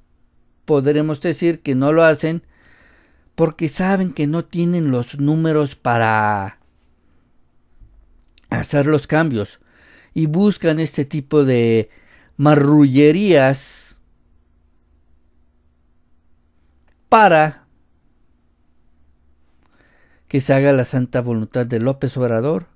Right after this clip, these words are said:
y del partido Morena. Morena no se da cuenta de las implicaciones a futuro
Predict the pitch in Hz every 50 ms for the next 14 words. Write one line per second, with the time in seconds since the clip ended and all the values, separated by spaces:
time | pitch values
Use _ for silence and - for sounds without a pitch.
0 | _ _ _ _ - 139 131 123 117 107 - - 101 98 - - 110 104 107 107
1 | 98 - - - - - _ - - _ _ _ _ _ _ _ _ _ _ _
2 | _ _ _ _ _ _ _ _ _ _ _ _ _ _ _ _ _ _ _ _
3 | _ _ _ _ _ _ _ _ _ _ _ _ _ _ _ _ _ _ _ _
4 | _ _ _ _ _ _ _ _ _ _ _ _ _ _ _ _ _ _ _ _
5 | - 147 151 160 175 190 202 208 208 202 190 196 180 - 202 185 190 180 - 185
6 | 185 175 - - _ _ _ _ _ _ _ _ _ _ 180 165 165 156 156 143
7 | 135 131 127 - 135 127 131 - - 135 - - 135 123 - - 147 151 160 160
8 | 156 139 - - - - 196 220 226 226 - - 151 143 - - 165 165 165 165
9 | 165 160 - _